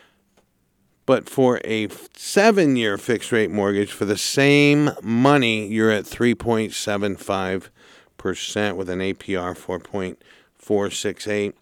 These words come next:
You want a ten-year fixed rate mortgage, ten-year fixed with a thirty-year amortization,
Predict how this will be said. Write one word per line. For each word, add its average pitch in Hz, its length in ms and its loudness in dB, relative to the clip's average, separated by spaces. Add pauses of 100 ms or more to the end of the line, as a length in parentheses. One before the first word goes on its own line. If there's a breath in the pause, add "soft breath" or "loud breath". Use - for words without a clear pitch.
(1160 soft breath)
You 147 140 0
want 170 180 2
a 117 60 -2
ten-year 156 680 4
fixed - 380 2
rate 147 180 6
mortgage, 139 600 4
ten-year 151 380 4
fixed 151 420 4
with 120 120 0
a 104 80 -2
thirty-year 135 540 4
amortization, 110 1040 -2